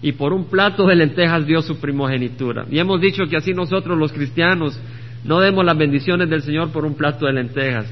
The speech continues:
por un pla-, por un poquito de placer, porque el Señor tiene algo mucho mejor para nosotros. Y luego tuvo que huir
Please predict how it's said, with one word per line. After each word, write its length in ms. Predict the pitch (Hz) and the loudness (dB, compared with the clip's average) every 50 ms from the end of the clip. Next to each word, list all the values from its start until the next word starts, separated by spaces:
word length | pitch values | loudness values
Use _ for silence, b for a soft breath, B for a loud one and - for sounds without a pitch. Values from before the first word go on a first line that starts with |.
| - | -8
por 140 | - 139 147 | -8 -6 -6
un 100 | 160 156 | -4 -4
pla-, 180 | 160 160 143 139 120 107 | -4 -4 -4 -4 -6 -4
por 100 | 139 139 | -4 -2
un 120 | 156 165 151 | -2 -2 -2
poquito 420 | 156 135 - 165 156 - 160 147 | -4 -4 -4 -4 -4 -2 -2 -2
de 80 | 139 123 | -2 -2
placer, 480 | 120 135 127 123 120 - 135 123 120 - - - - - B B B B B B B B | -4 -4 -4 -4 -4 -4 -4 -4 -4 -6 -12 -18 -18 -18 B B B B B B B B
porque 200 | - 139 120 - | -6 -6 -4 -4
el 80 | 147 139 | -4 -2
Señor 240 | 156 156 170 165 160 | 0 0 0 0 2
tiene 180 | 175 175 170 | 2 2 2
algo 160 | 170 175 165 160 | 2 2 2 2
mucho 300 | 160 160 - - 156 147 | 2 0 0 0 0 0
mejor 340 | 143 135 143 160 156 147 | 2 2 2 2 2 2
para 160 | - 143 135 135 | 2 2 4 4
nosotros. 680 | 139 139 135 156 196 196 190 196 - 117 - - - - - - B B B B B B B B B B B B B B B B B B B B - | 2 2 2 4 4 2 2 0 -4 -8 -8 -10 -12 -18 -20 -20 B B B B B B B B B B B B B B B B B B B B 4
Y 120 | - 190 | 6 8
luego 320 | 196 214 226 226 233 220 226 | 8 10 8 8 6 6 4
tuvo 260 | 240 240 233 220 226 | 4 6 6 6 6
que 80 | 226 | 6
huir 600 | 214 214 220 233 233 233 190 143 113 - - - | 8 8 8 8 6 6 4 4 2 0 -8 -14